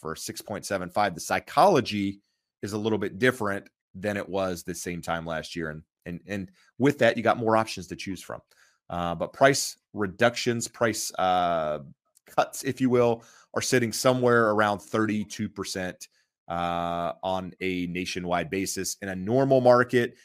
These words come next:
you have about one third of homes, about thirty-three percent doing a price cut. So we're pretty much normal at this point when it comes to price cuts. But this same time last year,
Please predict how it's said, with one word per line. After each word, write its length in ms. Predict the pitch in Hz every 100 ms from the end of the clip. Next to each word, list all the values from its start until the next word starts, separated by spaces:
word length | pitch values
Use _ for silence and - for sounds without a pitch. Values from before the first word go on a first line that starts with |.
| _ -
you 80 |
have 160 | 101 110
about 240 | 104 104
one 200 | 98 104
third 220 | 95 101 95
of 80 |
homes, 300 | 82 80 69
about 240 | 82 95 -
thirty-three 420 | 104 98 92 92
percent 380 | 85 - 90 85
doing 240 | 87 85
a 60 | 76
price 260 | - 71
cut. 200 | - -
So 120 | - 87
we're 180 | 90
pretty 380 | 113 - 151 143
much 420 | 120 110 - - _ -
normal 600 | 95 107 113 107 101 -
at 180 | 95 92
this 140 | 92
point 260 | - 92 85
when 140 | 87
it 100 | 87
comes 240 | - 110 104
to 80 | 98
price 300 | - 101 -
cuts. 320 | 107 98 - _ - _
But 100 | 107
this 180 | 127 135
same 180 | 147 139
time 200 | 135 127
last 300 | 120 113 127
year, 300 | 123 117